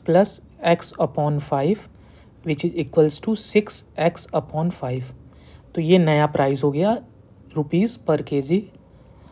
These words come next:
और अमाउंट जो होगा फ़ोर के जी लेस, तो इनिशियल अमाउंट था Y के जी और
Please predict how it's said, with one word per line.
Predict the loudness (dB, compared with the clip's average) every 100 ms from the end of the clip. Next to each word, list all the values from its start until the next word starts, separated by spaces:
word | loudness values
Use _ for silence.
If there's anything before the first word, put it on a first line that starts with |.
| -20 -2
और | 2 4 4 2 -10 0
अमाउंट | 4 6 6 8
जो | 8
होगा | 8 8 8 6
फ़ोर | 4 8 8 6
के | 2
जी | 2
लेस, | 0 0 -4 -18 -20 -20 -20 -16 -2
तो | -2 -2 0
इनिशियल | 2 4 2 4 4 6
अमाउंट | 2 2 2 -2 -2
था | -2 -2 2 6
Y | 8 6
के | 4 2
जी | 2 0 -8 -20 -20 -20 -2
और | 4 4